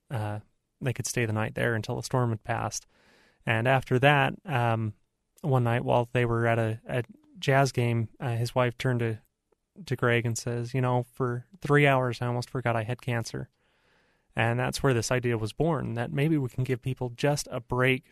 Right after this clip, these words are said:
from cancer, uh, just for a few minutes, just to forget all the struggles and the stress and the burden of what they're dealing with, and just enjoy life for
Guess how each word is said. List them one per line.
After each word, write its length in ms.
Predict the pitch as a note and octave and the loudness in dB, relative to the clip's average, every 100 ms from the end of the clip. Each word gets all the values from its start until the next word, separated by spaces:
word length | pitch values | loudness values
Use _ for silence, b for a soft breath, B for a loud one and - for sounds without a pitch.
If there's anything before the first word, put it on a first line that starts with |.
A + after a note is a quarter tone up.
| _ | _
from 300 | _ - A2+ | _ -8 -6
cancer, 520 | - B2+ A#2+ A#2 A2+ _ _ _ _ _ - | 0 0 0 -4 -8 _ _ _ _ _ -6
uh, 220 | A#2+ A#2 | -4 -4
just 240 | - D#3+ | -4 -4
for 140 | - B2+ | 0 -2
a 40 | |
few 200 | - D3+ | 2 2
minutes, 420 | C3+ A2 - - | 4 0 -4 -10
just 300 | - C3 B2 | -4 -2 -2
to 420 | - A#2 A2+ A2+ A2+ - _ _ _ | -4 -2 -2 -4 -8 -16 _ _ _
forget 500 | - B2 A2+ D#3+ - | -4 -2 2 2 2
all 160 | B2+ | 0
the 100 | B2 | 0
struggles 520 | A#2 D#3 D3 D3 C#3 | 0 2 4 2 0
and 160 | C#3 A2+ | -2 -6
the 60 | A2 | -6
stress 580 | - D3+ C#3+ C3 - - | 0 4 4 2 -2 -4
and 240 | C3+ A#2 A2+ | -6 -6 -4
the 40 | |
burden 540 | A2 D3 D#3 C#3+ B2+ B2 | 0 2 2 0 -2 -2
of 240 | B2 A#2 - | -4 -4 -4
what 140 | C3+ | -6
they're 140 | C3+ | -4
dealing 340 | A#2+ C#3 C3+ B2+ | 0 0 2 0
with, 200 | B2 A#2+ _ _ _ _ _ _ _ | 0 -2 _ _ _ _ _ _ _
and 140 | A#2+ A#2+ | -6 -2
just 200 | D#3 - | -2 0
enjoy 280 | C#3+ D3 C#3 | 2 4 6
life 240 | C3 A2+ | 4 2
for 240 | - A#2 | -2 -6